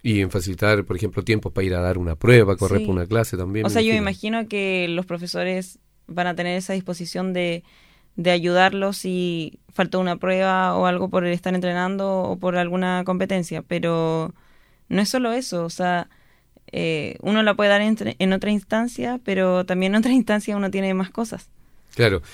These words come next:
Speaker 1: o sea, debería haber un mecanismo para los deportistas, un mecanismo de, de tiempos y de todo, y no que al final tengas que darlo igual, pero más encima apurada y con todo un conjunto de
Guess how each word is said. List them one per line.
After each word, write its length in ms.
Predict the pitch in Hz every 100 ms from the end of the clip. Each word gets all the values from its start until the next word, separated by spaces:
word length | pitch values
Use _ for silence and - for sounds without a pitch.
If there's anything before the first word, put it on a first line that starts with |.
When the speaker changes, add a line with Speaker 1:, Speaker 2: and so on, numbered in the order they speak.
| -
Speaker 1:
o 40 |
sea, 160 | - 151
debería 280 | 117 120 139
haber 140 | 143
un 100 | 143
mecanismo 680 | 120 110 95 101 151 185 185
para 240 | 131 117
los 120 | 107
deportistas, 680 | 101 90 85 - 120 98 -
un 80 | 92
mecanismo 480 | 90 87 98 104 107
de, 220 | 98 92
de 260 | 87 87 85
tiempos 580 | - 117 113 107 98 95
y 80 |
de 80 | 87
todo, 180 | 82 120
y 80 | 110
no 120 | 104
que 100 | 117
al 80 | 104
final 340 | 98 107 107 - - - - - -
tengas 280 | 131 127 113
que 100 | 110
darlo 220 | 113 120
igual, 460 | 101 120 160 180 175
pero 600 | 123 101 98 95 98 104 127 120
más 340 | 113 110 131
encima 360 | 110 - 127 107
apurada 580 | - 92 123 139 135 123
y 100 | 113
con 500 | - 101 98 95 90
todo 140 | 117 120
un 140 | 117
conjunto 500 | 104 98 110 110 107
de 400 | 95 90 87 -